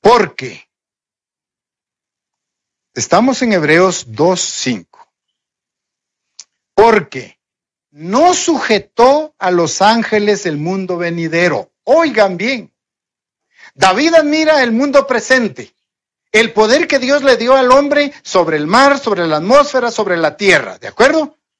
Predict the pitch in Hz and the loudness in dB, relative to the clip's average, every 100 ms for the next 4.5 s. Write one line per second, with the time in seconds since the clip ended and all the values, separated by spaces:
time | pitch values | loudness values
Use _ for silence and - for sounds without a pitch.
0 | _ _ _ - 220 240 - 196 185 185 | _ _ _ -12 -10 -10 0 0 2 -2
1 | 180 208 226 226 202 175 170 202 196 180 | 0 2 2 2 0 -2 -2 -4 -4 -4
2 | 170 156 180 - - 202 196 180 180 170 | -6 -8 -12 -12 -4 -2 0 -2 -6 -10
3 | 175 - _ - 208 214 196 - 151 147 | -10 -16 _ -6 -2 -2 -4 -8 -14 -14
4 | - 131 127 - 123 | -10 -8 -8 -12 _